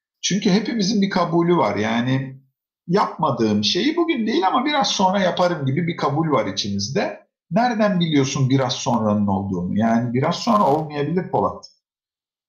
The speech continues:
Ve ben bunu annemin gidişiyle anladım ve anlayınca da işte o zaman önce bir böyle terse kaçtım ben. Çok kuvvetli kaçtım.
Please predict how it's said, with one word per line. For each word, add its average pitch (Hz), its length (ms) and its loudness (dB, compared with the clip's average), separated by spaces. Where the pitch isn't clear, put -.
Ve 139 140 4
ben 185 240 2
bunu 175 140 0
annemin 202 500 2
gidişiyle 202 460 2
anladım 113 440 -2
ve 403 500 -10
anlayınca 349 680 -2
da 302 80 0
işte 240 300 0
o 233 160 2
zaman 247 380 2
önce 226 360 2
bir 214 120 2
böyle 214 540 0
terse 170 440 2
kaçtım 131 460 -4
ben. 101 140 2
Çok 165 260 -2
kuvvetli 117 400 0
kaçtım. 90 400 -6